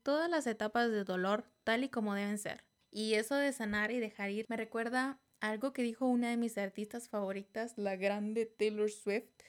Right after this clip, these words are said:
la entrevistadora le preguntaba acerca de los haters y por qué siempre escribía sobre sus haters y cómo percibía ella eso de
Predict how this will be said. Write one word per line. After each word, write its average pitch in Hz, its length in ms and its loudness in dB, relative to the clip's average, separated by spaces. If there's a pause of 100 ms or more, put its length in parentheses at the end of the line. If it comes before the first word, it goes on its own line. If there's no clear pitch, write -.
(260)
la 220 60 4
entrevistadora 214 720 2
le 220 340 2
preguntaba 196 580 0
acerca 214 360 -4
de 208 100 0
los 202 220 -6
haters 226 540 -2
y 220 60 -4
por 196 220 -6
qué 208 120 -4
siempre 214 360 -2
escribía 202 560 -6
sobre 196 640 -2 (180)
sus - 300 -16
haters 233 580 0 (580)
y 202 520 -4 (240)
cómo 254 480 2
percibía 208 720 -2
ella 208 320 -4
eso 202 180 -6
de 190 320 -4